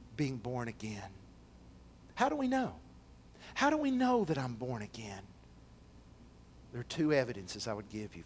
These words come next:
First is this. Is there repentance of sin? Is there a genuine striving and turning from sin coupled with the confession of Jesus Christ as Lord?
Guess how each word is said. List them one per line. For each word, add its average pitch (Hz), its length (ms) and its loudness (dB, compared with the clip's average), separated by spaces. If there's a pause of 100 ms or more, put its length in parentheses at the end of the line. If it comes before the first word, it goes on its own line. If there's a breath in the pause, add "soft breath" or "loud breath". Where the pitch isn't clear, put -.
First 127 300 -4
is 104 140 -8
this. - 500 -8 (1600)
Is 131 160 -2
there 143 100 0
repentance 123 640 -6
of 107 60 -10
sin? 90 340 -6 (3000)
Is 131 160 -2
there 131 140 2
a 117 40 -4
genuine 147 640 -2
striving 123 720 2
and 101 80 -8
turning 131 300 -6
from 139 160 -8
sin 113 480 -2 (420 loud breath)
coupled 147 440 0 (100)
with 113 340 -2
the 113 80 -8
confession 110 840 -2
of 92 100 -10
Jesus 107 420 -4
Christ 90 460 -6
as 85 140 -8
Lord? 82 180 -16